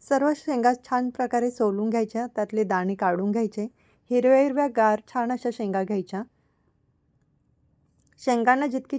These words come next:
छान चव असेल तितके ह्या आमटीला, अ, चव छान येते.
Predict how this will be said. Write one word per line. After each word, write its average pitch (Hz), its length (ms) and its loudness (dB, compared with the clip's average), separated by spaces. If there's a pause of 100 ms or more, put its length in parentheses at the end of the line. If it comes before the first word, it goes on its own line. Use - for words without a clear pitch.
छान 254 200 -2
चव 233 280 2
असेल 220 380 -4
तितके 226 320 -2
ह्या 240 140 0
आमटीला, 208 360 -2 (440)
अ, 202 180 -6 (120)
चव 220 220 2
छान 208 240 -2
येते. 208 280 -6